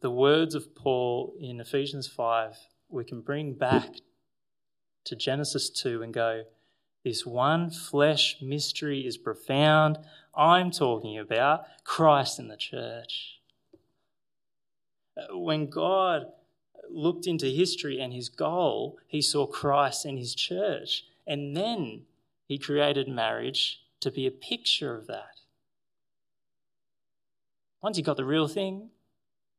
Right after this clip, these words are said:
<laughs> it's, marriage is just a picture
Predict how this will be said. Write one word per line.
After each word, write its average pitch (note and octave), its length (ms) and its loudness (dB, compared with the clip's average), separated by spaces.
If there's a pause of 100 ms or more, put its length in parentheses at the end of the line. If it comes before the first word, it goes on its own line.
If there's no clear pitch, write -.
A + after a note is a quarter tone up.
(320)
<laughs> D#3+ 60 -4 (2000)
it's, F3 440 -6 (160)
marriage E3+ 300 -8
is D#3+ 120 -8
just E3+ 160 -4
a F3 40 -10
picture - 400 -16